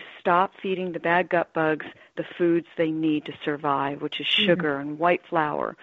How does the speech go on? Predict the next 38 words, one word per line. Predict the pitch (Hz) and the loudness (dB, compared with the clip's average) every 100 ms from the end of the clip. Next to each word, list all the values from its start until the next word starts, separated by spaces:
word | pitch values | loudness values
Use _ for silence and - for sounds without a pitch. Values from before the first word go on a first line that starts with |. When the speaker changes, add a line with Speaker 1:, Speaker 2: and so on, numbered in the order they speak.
| - - - | -16 -16 -2
Speaker 1:
all | 185 180 | 6 8
Speaker 2:
Yeah. | 185 | 8
Speaker 1:
those | 185 180 165 | 6 4 2
refined | 165 - 175 165 170 165 | -8 -6 -2 0 0 -2
processed | - 170 165 - 160 - | -2 0 0 -2 -8 -4
foods. | 185 185 151 - - - | 0 2 0 -4 -18 2
They | 196 | 4
literally | 190 208 285 285 185 156 156 | 8 8 10 8 6 4 2
need | 160 190 170 | 2 0 0
those | 156 151 - 175 | 0 -2 -4 0
foods | 165 139 - | 0 0 -4
in | 143 | -4
order | 160 147 | -2 -2
to | 147 139 - | -4 -8 -2
thrive. | 147 143 - - - - - | -2 0 -4 -8 -18 -18 -4
And | 190 185 | 0 4
when | 175 | 4
you, | 170 160 _ _ | 2 -2 _ _
when | - 170 165 | -10 -6 -2
you | 165 - _ _ _ _ - - | -2 -4 _ _ _ _ -18 -4
take | 202 220 | 0 2
those | 277 262 - | 4 2 2
foods | 269 254 | -2 2
away, | 277 247 185 165 | 4 6 6 6
I | 170 | 4
call | - 175 | 2 4
it | 160 | 4
pulling | - 185 196 226 | 2 4 6 4
the | 233 | 2
weeds | 214 214 220 | 2 2 0
of | 214 | 2
your | 208 | 2
gut | 202 196 - | 2 0 2
garden, | 156 147 147 147 151 - | 0 0 0 -4 -6 -8
Speaker 2:
Mm-hmm. | 202 190 185 190 | -2 2 2 4
Speaker 1:
then | 202 214 214 175 143 143 - | 6 6 6 6 4 2 -4
you | 185 175 | -4 -4
can | 175 | -4